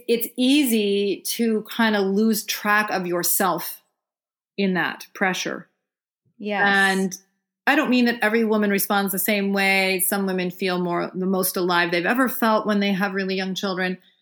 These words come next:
Speaker 1: But I think for a lot of people, there is a kind of, um, well, and then there's also in young parenting, there's very few measures or markers of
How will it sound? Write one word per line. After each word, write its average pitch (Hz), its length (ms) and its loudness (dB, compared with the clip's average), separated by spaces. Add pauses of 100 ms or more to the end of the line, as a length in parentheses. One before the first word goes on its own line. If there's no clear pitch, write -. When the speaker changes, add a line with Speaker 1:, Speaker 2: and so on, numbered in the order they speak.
(240)
Speaker 1:
But 269 120 2
I 269 80 4
think 269 260 0
for 247 80 2
a 214 80 4
lot 190 340 2
of 208 160 -2
people, 185 640 -2
there 196 220 2
is 196 280 -2
a 190 120 -4 (280)
kind 202 420 0
of, 180 560 0 (100)
um, 175 480 -4 (400)
well, 240 200 0
and 240 140 4
then 233 100 4
there's 208 160 2
also 208 380 2
in 196 300 -2
young 190 240 -2
parenting, 185 500 -4
there's 185 260 -4
very 247 320 2
few 196 260 -6
measures 185 560 0
or 170 160 -6
markers 175 580 -2
of 165 380 -2